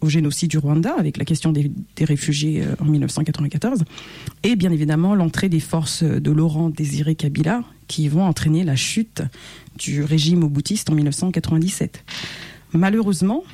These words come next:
depuis mille neuf cent quatre-vingt-seize, le Congo est en proie à l'instabilité politique. Euh, on compte des massacres, euh, des plus barbares dans les églises, dans les hôpitaux. Euh, la population civile, euh,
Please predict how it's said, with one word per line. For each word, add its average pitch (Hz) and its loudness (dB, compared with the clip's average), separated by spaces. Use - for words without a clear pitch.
depuis 175 0
mille 190 2
neuf 156 0
cent - -2
quatre-vingt-seize, 220 -2
le 170 0
Congo 180 0
est 180 -2
en 156 2
proie 262 -4
à 160 0
l'instabilité 151 0
politique. 156 -4
Euh, 160 2
on 170 4
compte 185 0
des 156 2
massacres, 170 0
euh, 147 0
des 175 0
plus - 0
barbares 160 2
dans 170 2
les 143 0
églises, 208 2
dans 175 2
les 139 2
hôpitaux. 247 0
Euh, 147 0
la 170 -2
population 175 0
civile, 175 2
euh, 151 2